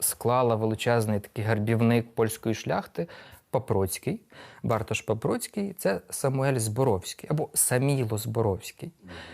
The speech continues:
І, е, про те, як Зборовський приїхав на Запорожжя, е, залишились такі дуже докладні, правда, такі напів, е, м, ну,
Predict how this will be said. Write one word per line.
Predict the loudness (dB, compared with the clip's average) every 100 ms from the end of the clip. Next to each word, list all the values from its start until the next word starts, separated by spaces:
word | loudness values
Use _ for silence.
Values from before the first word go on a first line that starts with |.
| -20 _ _
І, | 0 2 2 0
е, | 0 0 2 0 -6 _ _
про | 0 0
те, | 2 4
як | 4 2
Зборовський | 0 2 2 0 -4
приїхав | -2 0 0 0 0
на | 0
Запорожжя, | 0 -2 0 0 0 -2 -2 -6 -12 -8
е, | -8 -8 -2
залишились | 0 0 0 0 -2
такі | -2 -4
дуже | 0 2 2 0 -2 -2
докладні, | -6 -2 0 2 0 0 0 -2 -6 _ -4
правда, | 0 0
такі | -4 -6 -6 -2
напів, | -2 -2 -2 -2 -2 -2 0
е, | 2 2 2 -2 -6 -12
м, | -10 -8 -10 -10 -8 -10 -8 -4 -4 -4
ну, | -2 -2